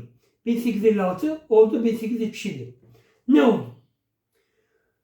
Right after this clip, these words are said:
Hemen bakalım. Avrupalı devletlerin bin sekiz yüz yetmiş altı yılında İstanbul Konferansı'nda, yani Tersane Konferansı'nda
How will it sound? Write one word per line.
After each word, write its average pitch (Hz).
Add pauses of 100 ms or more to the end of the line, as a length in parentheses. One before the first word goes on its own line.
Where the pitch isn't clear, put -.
(1200)
Hemen 277
bakalım. 214 (400)
Avrupalı 294
devletlerin 262 (320)
bin 220
sekiz 269
yüz 294
yetmiş 254
altı 247
yılında 277 (520)
İstanbul 311
Konferansı'nda, 202 (300)
yani 220
Tersane 226
Konferansı'nda 180